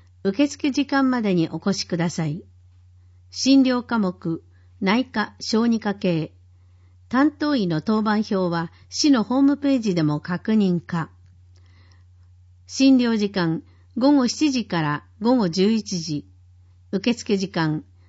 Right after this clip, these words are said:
午後六時三十分から午後十時三十分。年中無休。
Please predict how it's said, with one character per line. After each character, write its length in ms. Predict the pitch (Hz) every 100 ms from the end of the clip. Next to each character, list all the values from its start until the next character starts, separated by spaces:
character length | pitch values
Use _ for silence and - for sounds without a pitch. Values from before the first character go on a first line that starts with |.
| _
午 140 | 240 254
後 120 | 208
六 220 | 196 294
時 100 | 254
三 240 | 262 269
十 140 | 262 277
分 340 | - 185 175
か 160 | 165 147
ら 220 | 139 - _ - -
午 160 | 220 254
後 160 | 233 180
十 380 | - 247 269
時 140 | 185 165
三 260 | 196 208
十 160 | 220 208
分。 460 | 202 170 151 156 - - _ _ _ _ _
年 280 | 226 269 254
中 220 | 190 165
無 160 | 160 165
休。 440 | - 175 156 151